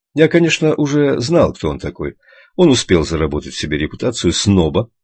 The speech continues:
и хладнокровного типа. Я слышал даже такую фразу, что Энди уверен, что его «дерьмо»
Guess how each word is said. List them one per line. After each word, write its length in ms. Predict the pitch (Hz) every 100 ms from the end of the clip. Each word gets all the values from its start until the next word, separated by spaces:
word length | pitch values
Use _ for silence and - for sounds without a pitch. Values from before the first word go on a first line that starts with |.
| _
и 180 | 180 -
хладнокровного 920 | - 127 98 80 - 104 113 98 92
типа. 340 | 90 85 - - _ _ - - -
Я 140 | 98
слышал 300 | - 104 98
даже 200 | 92 92
такую 400 | - 95 87 76
фразу, 320 | - 76 71
что 240 | 76 - 92
Энди 160 | 78
уверен, 360 | 87 85 101 85
что 200 | - 95
его 300 | 85 90 87 _ _ -
«дерьмо» 600 | 82 104 95 78 65